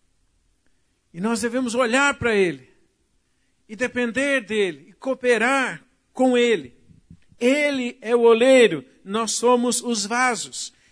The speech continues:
Ele faz o que quer, com quem quer, da maneira que quer, ele é o Senhor.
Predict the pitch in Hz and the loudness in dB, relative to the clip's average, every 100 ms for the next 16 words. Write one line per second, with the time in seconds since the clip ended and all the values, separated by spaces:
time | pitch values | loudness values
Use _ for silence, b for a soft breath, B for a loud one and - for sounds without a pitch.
0 | b - 247 247 226 214 226 220 - 233 | b 0 0 -2 -4 -6 -10 -14 -6 -2
1 | 254 247 247 233 220 185 - 220 254 262 | -2 -2 -6 -6 -8 -10 -6 -2 -2 -2
2 | 226 b _ 175 226 208 196 262 285 254 | -6 b _ -4 -2 -2 0 2 2 2
3 | 220 - 214 233 240 247 247 277 285 269 | -4 -10 -6 -6 -4 4 6 6 2 -2
4 | 269 - 208 233 254 233 240 - 269 269 | -6 -6 -2 -2 -4 -8 -12 -10 -6 -4
5 | 294 277 | -2 -2